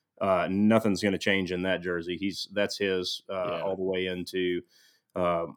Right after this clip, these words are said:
Speaker 1: <clears throat> Paris by a long shot. He's, he's, uh, well in the lead there. Um, obviously, the white jersey is not something that we've even talked about, but that's for, for those of you that are new to this, the white jersey,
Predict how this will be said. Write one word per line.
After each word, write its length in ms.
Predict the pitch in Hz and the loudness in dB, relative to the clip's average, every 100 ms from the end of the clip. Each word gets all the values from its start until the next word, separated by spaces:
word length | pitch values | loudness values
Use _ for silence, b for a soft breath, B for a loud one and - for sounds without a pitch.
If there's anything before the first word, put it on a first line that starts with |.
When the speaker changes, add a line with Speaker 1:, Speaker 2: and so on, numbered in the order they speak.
| _ | _
Speaker 1:
<clears throat> 340 | 78 127 104 - | 6 6 2 0
Paris 380 | 104 95 87 - | 2 4 0 2
by 160 | 98 | 2
a 80 | 90 | 4
long 300 | 98 101 95 | 4 2 2
shot. 380 | - 95 90 - | 0 0 -2 -4
He's, 300 | 92 82 - | -6 -6 -8
he's, 300 | 98 92 - - _ - | -6 -6 -6 -10 _ -14
uh, 140 | 95 82 | -10 -4
well 240 | 104 101 | 0 0
in 80 | 92 | -2
the 60 | 90 | -4
lead 220 | 90 87 | -6 -6
there. 160 | 87 85 b b b _ - | -8 -8 b b b _ 6
Um, 400 | 120 107 101 107 | 10 10 6 6
obviously, 520 | 135 147 143 - 127 117 | 8 10 8 8 8 8
the 120 | 113 | 10
white 240 | 160 208 | 10 8
jersey 320 | 151 156 147 | 10 10 10
is 80 | 127 | 8
not 180 | 143 123 | 8 6
something 260 | 139 123 117 | 4 6 6
that 60 | |
we've 160 | 113 110 | 6 6
even 500 | 127 131 127 98 87 | 4 4 4 2 0
talked 260 | - 175 123 | 2 2 4
about, 300 | 104 95 107 | 4 4 4
but 120 | 107 | 4
that's 220 | 143 - | 2 2
for, 380 | - 165 131 113 | 0 2 2 2
for 120 | 127 | 2
those 160 | 135 135 | 2 4
of 60 | 131 | 4
you 100 | 110 | 4
that 100 | 104 | 6
are 40 | |
new 180 | 113 135 | 4 4
to 80 | 107 | 4
this, 180 | 95 | 2
the 80 | - | 0
white 260 | 104 139 139 | 4 6 6
jersey, 440 | 117 107 113 104 | 6 6 4 0